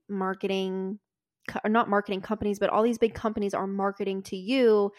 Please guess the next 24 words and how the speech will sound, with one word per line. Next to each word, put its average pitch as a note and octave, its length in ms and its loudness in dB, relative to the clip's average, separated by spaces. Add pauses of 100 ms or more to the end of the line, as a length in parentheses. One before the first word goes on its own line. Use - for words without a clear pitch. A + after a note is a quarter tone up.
(320)
the A3+ 80 0
things A3+ 340 -2
about G3 320 2
yourself G3+ 440 -2
that F#3 160 -2
you're F#3 160 -4
insecure F#3+ 600 -6
about, B3+ 480 4 (120)
um, G3 580 -4 (140)
that G3 280 -4 (100)
are G#3 100 0
gonna G#3 200 -2
make G3 300 -4
you G3+ 80 -4
want F#3 300 -4 (560)
to A3 100 -12
change C#4+ 320 -2
it. - 280 -6
So G#3 480 2 (240)
just C#4+ 180 2
embracing C#4 580 2
who G#3+ 160 -6
you A3 180 2
are, G3+ 460 2